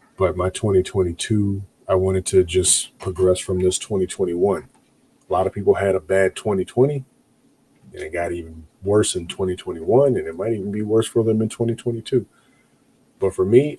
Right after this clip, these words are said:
I had a, a decent twenty twenty. It was fine. I was growing like normal. My twenty twenty-one has been pretty decent. It's been okay. And I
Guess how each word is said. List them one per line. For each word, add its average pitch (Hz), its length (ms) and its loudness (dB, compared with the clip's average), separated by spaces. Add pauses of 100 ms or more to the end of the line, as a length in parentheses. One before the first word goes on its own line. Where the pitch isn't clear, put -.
I - 60 -4
had 98 160 -2
a, 85 160 -2 (720)
a - 60 -16
decent - 460 -6
twenty 120 440 0 (220)
twenty. 143 440 0
It 71 120 -6
was 95 180 -4 (140)
fine. 104 340 0
I 104 140 -4 (960)
was 90 140 -4
growing 104 380 0
like 110 200 0
normal. 113 420 2 (600)
My - 120 -10
twenty 113 300 0
twenty-one 113 520 4
has 104 120 0
been 101 460 -2 (480)
pretty 98 220 -10
decent. 127 400 -4
It's - 80 -20
been 87 180 -8
okay. 107 440 0
And - 100 -8
I 92 160 -8